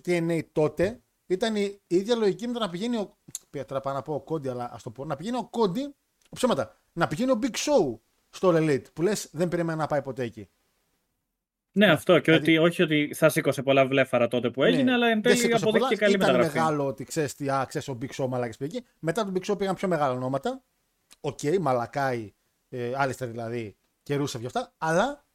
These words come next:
Speaker 1: ήταν το πρώτο μεγάλο όνομα που λες, «Όπα, μαλάκα, τι έγινε εδώ, τι γίνεται, ποιον φέρανε από την W W E», κατάλαβες. Έτσι
Speaker 2: Ναι,
Speaker 1: δούλεψε
Speaker 2: ναι,
Speaker 1: ο Christian
Speaker 2: ναι.
Speaker 1: Cage. Εδώ με τον Orton,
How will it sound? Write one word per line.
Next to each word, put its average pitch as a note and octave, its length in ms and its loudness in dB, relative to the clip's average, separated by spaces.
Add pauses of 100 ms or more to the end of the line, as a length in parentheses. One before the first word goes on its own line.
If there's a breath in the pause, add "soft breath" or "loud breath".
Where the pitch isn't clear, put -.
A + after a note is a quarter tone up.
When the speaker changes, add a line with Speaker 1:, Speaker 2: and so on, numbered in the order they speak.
(140)
Speaker 1:
ήταν A#3+ 260 -2 (240)
το G3 120 0
πρώτο A3+ 280 -4
μεγάλο G3+ 460 0
όνομα G#3 240 0
που E3+ 60 -6
λες, G#3 140 -2
«Όπα, F#3+ 200 0
μαλάκα, C3+ 360 0
τι F#3+ 100 -2
έγινε F#3+ 200 -4
εδώ, G2+ 120 -10
τι D#3 100 -14
γίνεται, F3+ 260 -6 (220)
ποιον G3 180 -4
φέρανε G3+ 340 -2
από - 100 -8
την A2+ 360 -6
W G#2 60 -14
W G2 200 -18
E», - 40 -20
κατάλαβες. C3 400 -4 (880 soft breath)
Έτσι D3 260 0
Speaker 2:
Ναι, D3+ 60 4
Speaker 1:
δούλεψε C3 260 4
Speaker 2:
ναι, B2 80 0
Speaker 1:
ο A#2+ 40 0
Christian - 160 -2
Speaker 2:
ναι. D#3 80 0
Speaker 1:
Cage. D3 80 -6 (420)
Εδώ F#3+ 280 2
με C4+ 80 6
τον A#3 160 0
Orton, A#3 400 -2